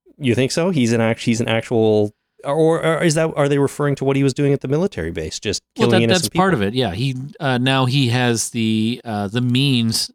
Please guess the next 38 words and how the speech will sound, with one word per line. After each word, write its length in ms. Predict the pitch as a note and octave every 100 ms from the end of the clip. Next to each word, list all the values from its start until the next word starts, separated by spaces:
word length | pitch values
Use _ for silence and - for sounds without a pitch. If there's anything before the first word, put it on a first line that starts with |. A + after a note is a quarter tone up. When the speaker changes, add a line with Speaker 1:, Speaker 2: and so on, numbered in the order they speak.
| _
Speaker 2:
uh, 220 | A2+ G#2+
by 240 | G2+ A#2 G#2+
which 300 | G#2+ G2+ -
he 160 | B2
can 200 | - G#2+
kill 280 | G2 C#3+ D#3
people 480 | - G2 - G#2 - _ _ _ _ -
and 360 | A2 G#2 G#2 -
be, 580 | A#2+ A2 G#2+ G#2 G#2+ - _
uh, 220 | A#2 G#2+
semi-justified 1120 | - - C3 A#2+ G#2 A#2+ A#2+ - - F#2+ F2+ -
for 300 | - E2+ D#2
it 60 | -
or 140 | G2
semi-accepted, 1200 | E2+ - A#2 A2+ A2 A2 A2 - A#2+ A#2 A2+ F2 _ _ _ _ _ _
uh, 520 | G#2+ F2+ E2 D#2 C#2 B1
for 280 | - G2+ D#2
it. 80 | _ _ _ _ _ _ _
Uh, 300 | G2 F2 D#2+ - _ _ _ _ _
yeah, 180 | F3+ F2+
instead 260 | G#2 -
of 100 | A2+
having 260 | G2 A2 G#2+
to 60 | F#2+
do 200 | G#2 G2+
it 100 | - _
in 120 | G2+
secret 520 | F#2 C#3 C3 A#2 - -
like 220 | G2 F#2
Dexter, 500 | B2+ C3+ - C3 B2 -
and, 380 | G#2 G2+ F#2+ A2
uh, 60 |
oh, 80 | G#2
spoiler, 540 | G2+ - B2 A#2+ A2+ G#2+ -
Dexter's 340 | A2 - G#2
a 60 | G2
serial 340 | - C3 B2+
killer. 320 | A#2 C3 B2+